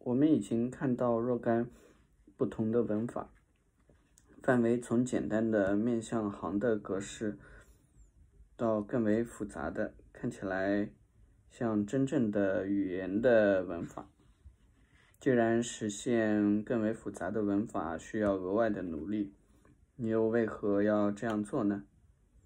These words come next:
权衡要素是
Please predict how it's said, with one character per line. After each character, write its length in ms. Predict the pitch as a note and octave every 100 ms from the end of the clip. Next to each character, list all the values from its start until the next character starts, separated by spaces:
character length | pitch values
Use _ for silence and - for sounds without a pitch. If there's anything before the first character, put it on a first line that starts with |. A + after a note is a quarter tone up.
| - - _ _ - - - - -
权 240 | - C3+
衡 380 | D3+ A#2 A#2 C3
要 160 | C3+ A#2+
素 440 | - C3 A2+ G#2+
是 680 | G#2 - A2+ G#2 G2+ G#2